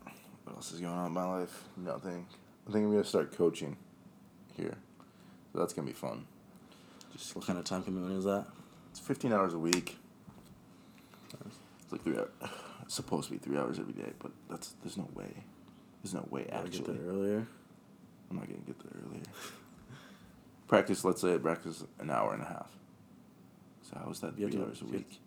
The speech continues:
Speaker 1: I have to go to, like,
Speaker 2: sometimes
Speaker 1: games
Speaker 2: you
Speaker 1: and
Speaker 2: have to go to
Speaker 1: stuff.
Speaker 2: games.
Speaker 1: Yeah. That might add it up.
Speaker 2: What if they have games in the middle of the day?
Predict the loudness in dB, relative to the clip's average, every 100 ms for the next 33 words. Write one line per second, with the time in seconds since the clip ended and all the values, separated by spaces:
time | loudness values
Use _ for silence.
0 | -16 6 8 8 6 6 4 4 4 4
1 | 0 -2 -2 -2 -4 -6 -4 -2 -2 -2
2 | -10 -20 -20 -20 -20 -20 -10 4 4 4
3 | 2 2 0 0 -2 -4 -16 -6 -2 0
4 | 2 2 0 -4 -4 -6 -4 -4 -4 -4
5 | -4